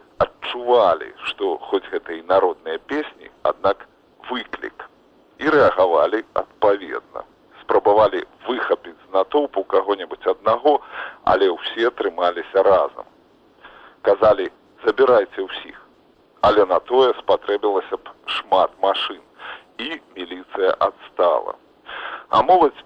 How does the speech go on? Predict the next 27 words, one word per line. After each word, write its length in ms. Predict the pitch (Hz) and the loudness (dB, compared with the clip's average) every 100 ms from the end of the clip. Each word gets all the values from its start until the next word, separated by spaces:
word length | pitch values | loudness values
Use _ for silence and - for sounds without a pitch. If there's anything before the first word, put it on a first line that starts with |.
| - | 2
паехала 540 | 107 107 - 107 92 | 4 4 2 2 2
ў 80 | 92 | 2
майстэрню 640 | 92 90 - 123 123 104 90 | 0 -2 -2 0 2 0 -10
знаёмага 480 | 95 95 104 104 92 | -4 0 0 0 0
мастака, 680 | 95 92 - 98 - 87 - - _ - | -2 -4 -2 -2 2 0 0 -10 _ -6
каб 220 | 98 - | -6 0
там 240 | 113 120 | 2 2
расправіцца 840 | - 90 - 98 98 95 - 92 90 | 2 0 2 4 4 2 -4 -8 -8
з 240 | - _ | -8 _
накалядаванымі 960 | 90 - 92 92 95 90 92 90 85 82 - | -10 -8 -6 -4 -2 0 0 -2 -6 -12 -4
пачастункамі. 1080 | 92 - 92 - - 95 - - - - - _ _ _ _ | -2 -2 -6 -8 -14 -18 -16 -14 -14 -16 -20 _ _ _ _
У 80 | - - | -14 -2
сваім 260 | 98 92 - - | 0 0 -6 -4
коле 340 | 127 135 107 - - | 2 4 2 0 -2
панаваў 540 | 92 92 92 98 95 - - | 0 0 2 4 2 -4 -16
свой 320 | 101 95 82 - | -6 -4 -4 -8
свет, 300 | 107 104 - - - | -10 -8 -8 -10 -20
зусім 320 | - 95 117 98 87 | -14 -12 -12 -16 -20
не 160 | 104 110 | -6 -4
такі, 560 | - 98 - - 90 80 | -2 -4 -6 -20 -20 -10
як 320 | 76 78 - | -8 -8 -10
на 220 | 92 87 69 | -6 -4 -4
халодных 720 | - 95 82 85 92 - - - - - - | -2 0 0 -2 -8 -10 -14 -14 -20 -20 -16
і 80 | 92 | -16
пустых 560 | - 92 - - 82 - 85 | -12 -10 -10 -12 -16 -16 -14
менскіх 560 | 87 - - - 82 - | -12 -12 -14 -18 -12 -12
вуліцах. 560 | 95 87 - - - | -10 -14 -16 -20 -20